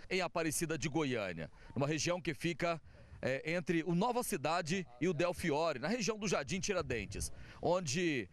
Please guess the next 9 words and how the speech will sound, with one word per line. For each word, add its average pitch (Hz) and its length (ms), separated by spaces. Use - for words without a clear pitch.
esses 180 300
buracos 185 560
no 151 80
asfalto 139 560
vêm 190 220
preocupando 196 840
os 165 140
moradores 151 560
daqui. 107 400